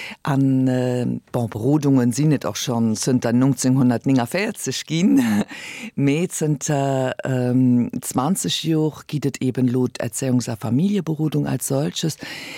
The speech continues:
Und das war damals der Punkt für zu sagen, ma, wir machen Beratung auf verschiedene Bereiche. An, wir gucken, E-Bereich, ähm, als mehr zu spezialisieren, an auch zu vertiefen, an das war dann Erziehungs- und Familienberatung.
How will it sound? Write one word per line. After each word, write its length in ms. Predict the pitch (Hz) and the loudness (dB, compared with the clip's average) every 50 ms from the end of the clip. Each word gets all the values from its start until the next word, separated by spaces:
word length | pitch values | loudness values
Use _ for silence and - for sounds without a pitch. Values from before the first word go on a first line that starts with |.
| - - - - | -16 -16 -6 0
Und 240 | 151 147 151 147 | 2 2 4 4
das 120 | 143 147 - - - | 2 0 -2 -4 -4
war 180 | 160 160 165 160 | -2 -2 0 0
damals 760 | 147 151 170 196 214 202 196 190 185 180 165 - - - - - | 0 2 4 4 4 4 4 2 2 0 -2 -4 -6 -8 -8 -6
der 140 | - 135 151 | -6 -4 -4
Punkt 340 | 147 - 190 202 214 202 - | -2 0 2 2 2 2 0
für 160 | - - 165 | -4 -6 -6
zu 140 | - - 170 | -4 -6 -2
sagen, 420 | 151 175 175 175 170 160 - - | 0 2 2 2 2 2 0 0
ma, 240 | - 160 175 175 - - | 0 0 0 -2 -4 -2
wir 180 | - 151 151 156 | 0 2 2 4
machen 320 | 160 160 156 - 156 143 - - - | 2 2 0 -2 -4 -6 -6 -8 -6
Beratung 460 | - 143 147 170 190 180 180 165 156 - | -4 -2 0 2 2 2 2 0 0 -2
auf 100 | 135 - | -2 -2
verschiedene 400 | 147 139 - - 220 214 233 180 | -2 -2 0 0 0 0 0 -2
Bereiche. 760 | 190 165 - 165 160 160 160 170 165 - - 175 160 156 - - - - - - - - 214 - - - | -2 -4 -2 -2 0 0 0 0 -2 -2 -2 -2 -2 -2 -4 -6 -12 -16 -14 -14 -14 -14 -14 -14 -8 -4
An, 380 | 156 156 156 156 156 151 - - - | -2 2 4 4 4 4 2 0 -2
wir 200 | 180 165 160 147 | 0 0 0 0
gucken, 580 | - - 190 180 - - - 165 156 156 156 - - - - - - - _ _ _ _ _ _ _ _ _ _ - | 0 -2 -4 -4 -2 0 0 2 2 2 0 -2 -4 -12 -20 -20 -20 -20 _ _ _ _ _ _ _ _ _ _ 0
E-Bereich, 920 | - 185 160 175 160 151 151 147 143 139 143 147 139 - - - - - | 0 0 0 0 -2 -2 -2 0 0 0 0 -2 -2 -4 -8 -10 -10 -6
ähm, 580 | - 143 143 143 139 135 143 135 131 131 131 - | -4 -2 0 0 2 4 4 4 4 4 2 0
als 280 | - - 135 131 - - | -2 -2 -2 -4 -2 0
mehr 360 | 151 143 143 143 143 143 143 - - - - - | 2 4 4 4 4 2 0 -4 -8 -14 -16 -12
zu 320 | - - - 135 135 131 | -6 -2 0 0 0 0
spezialisieren, 920 | 123 - - - 208 - - 220 196 185 185 170 160 180 175 170 156 151 143 | -2 -2 -2 -2 -2 0 -2 -2 -2 -2 -2 -2 0 0 0 0 0 -2 -2
an 140 | - 135 131 | 0 0 -2
auch 140 | - - - | -2 -4 -8
zu 140 | - - 127 | -10 -12 -6
vertiefen, 580 | - 131 120 120 135 135 156 170 151 147 135 | -6 -4 -2 0 0 0 0 0 -2 -2 -2
an 120 | 131 123 117 | -2 -2 -2
das 160 | 123 120 - - | -2 -4 -6 -6
war 140 | 131 123 | -6 -4
dann 200 | - 127 120 117 - | -2 -2 -2 -2 -2
Erziehungs- 500 | - 135 - - - 135 123 127 113 123 | -4 -8 -8 -6 -4 -2 -2 -2 -2 -2
und 80 | 117 | -4
Familienberatung. 1040 | - 117 110 107 104 107 107 117 117 110 110 101 - 110 107 104 - 107 107 107 - | -4 -4 -4 -2 -2 -2 -2 -2 -2 -2 -4 -6 -6 -6 -6 -4 -4 -4 -6 -6 -8